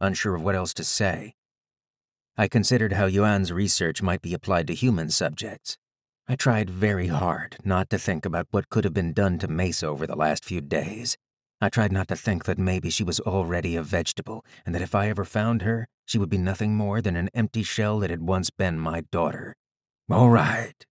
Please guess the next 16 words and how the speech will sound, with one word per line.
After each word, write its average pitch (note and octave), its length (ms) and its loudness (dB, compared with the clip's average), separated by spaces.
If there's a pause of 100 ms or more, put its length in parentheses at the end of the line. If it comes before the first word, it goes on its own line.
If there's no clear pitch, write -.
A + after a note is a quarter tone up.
Kaftan D#2+ 440 0
said, D2+ 360 0 (240)
slowly G2 380 2
dislodging F2+ 580 0
himself F2 400 0
from G2 140 -2
the F2 80 2
lounge F#2 460 0
chair G2+ 380 -2
and F#2 160 0
getting G2+ 240 2
one G#2 220 2
solid G#2 460 2
foot G2 240 -2
beneath F#2 320 2
him, - 260 -16